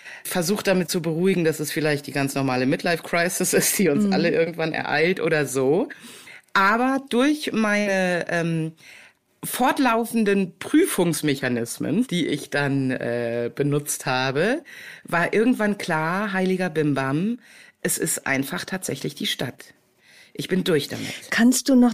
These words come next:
Speaker 2: weil mich das wirklich interessiert und weil das, glaub ich, alle kennen, aber vielleicht nicht so gut hinkriegen wie du. Wie hast du dich geprüft? Wie hast du sozusagen alles abgeklopft, äh,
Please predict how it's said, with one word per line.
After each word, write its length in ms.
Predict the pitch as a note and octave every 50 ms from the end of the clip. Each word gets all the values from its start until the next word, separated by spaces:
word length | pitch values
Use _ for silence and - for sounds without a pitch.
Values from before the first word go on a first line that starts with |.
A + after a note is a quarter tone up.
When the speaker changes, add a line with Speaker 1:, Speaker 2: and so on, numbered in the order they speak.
| -
Speaker 2:
weil 160 | - G#3+ G#3+ G#3+
mich 140 | G#3+ A3 -
das 200 | - G#3 - -
wirklich 340 | A3 A#3+ - A#3+ A3+ - -
interessiert 640 | G#3+ G#3+ - - G#3+ - - - A3+ G#3+ G#3 G#3
und 140 | - G3+ G3
weil 160 | G3+ G3+ G3
das, 180 | G3 G3 F#3 -
glaub 200 | - G3 F#3 F#3
ich, 160 | F#3+ F#3 - - - - - - - - - - _ _ _ _ _ _ _ _ _ _ _ _ _ _ _ _ _ -
alle 500 | - G3 A3 A#3+ B3+ B3+ B3 A#3 A3 F#3+ - _ _ _ - - - _ -
kennen, 420 | - - A#3+ A#3 B3 C4 C4 B3
aber 340 | - G#3 G#3+ G#3+ G#3 G3+ - -
vielleicht 300 | - - A3+ G#3+ G#3 G#3
nicht 140 | A#3 A3+ -
so 80 | A#3+ G3+
gut 120 | A3 G#3
hinkriegen 580 | - A#3 A3+ G#3+ - G#3+ F#3+ F#3+ F#3 F3 F3 F3+
wie 80 | F#3+ F#3
du. 220 | - F#3 F3+ F3+
Wie 160 | A3 C#4 C#4
hast 240 | C#4+ D4+ - - -
du 40 | B3+
dich 220 | G#3 G3+ F#3+ - -
geprüft? 760 | F#3+ F3+ - - - - F3+ E3+ E3+ - - - - - - _ - - - _ _ _ _ _ _ _ _ _ _ _ _ _ _ _ _ _ _ _
Wie 140 | - A#3+ A#3+
hast 180 | B3+ C4+ - -
du 40 | C#4
sozusagen 500 | A#3 G#3 G#3+ A3+ A#3 A3 A#3+ A3+ G#3+ G#3+ -
alles 280 | A#3 B3 - - -
abgeklopft, 800 | - B3 A#3 - - G#3 F#3+ - - F#3+ E3+ D#3+ - - - - - - _ _
äh, 360 | - G3 F#3 F3+ F3 F3 E3+